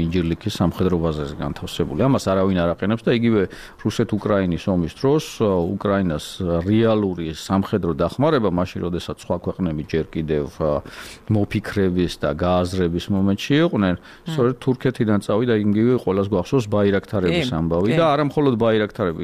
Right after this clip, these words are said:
Speaker 1: სხვა შეიარაღებაც მიდის და, ა, მხარდაჭერა და დახმარება უკრაინას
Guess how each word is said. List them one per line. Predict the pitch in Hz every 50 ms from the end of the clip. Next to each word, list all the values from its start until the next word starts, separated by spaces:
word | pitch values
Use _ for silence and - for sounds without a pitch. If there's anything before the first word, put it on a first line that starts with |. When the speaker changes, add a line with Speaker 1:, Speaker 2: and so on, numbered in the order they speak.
| 80 92
Speaker 1:
სხვა | - - - - 120 113 107
შეიარაღებაც | 101 - - 98 95 95 92 92 92 90 80 - 78 - -
მიდის | - 90 92 90 87 92 92 92 -
და, | - - 143 151 160 160 - - - - - - - - - -
ა, | - 98 95 95 95 92 87
მხარდაჭერა | 90 87 - - 98 95 95 107 98 - - 107 101 90
და | 80 78
დახმარება | 85 90 85 - - 113 123 131 120 92 78 78 76 73 73 - 104 - - 160 - 113
უკრაინას | - 113 107 - 110 117 117 107 90 78 80 -